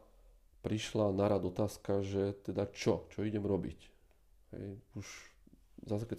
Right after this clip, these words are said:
som sa začal zamýšľať nad tou otázkou, tak snažil som sa to zamestnanie, e, trošku odfiltrovať a skúsiť hľadať,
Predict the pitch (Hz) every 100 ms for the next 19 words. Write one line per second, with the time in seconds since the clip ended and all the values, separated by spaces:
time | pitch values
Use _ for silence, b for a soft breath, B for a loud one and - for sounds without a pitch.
0 | 107 107 101 104 95 - 101 104 104 104
1 | 95 101 101 90 92 98 - 104 101 B
2 | B B B B B - 95 - - -
3 | 107 104 101 104 107 98 98 104 104 -
4 | 110 104 95 90 B B B B B B
5 | 87 90 - 98 - 98 90 - 107 -
6 | 110 107 107 - - - 120 120 98 98
7 | 95 101 92 95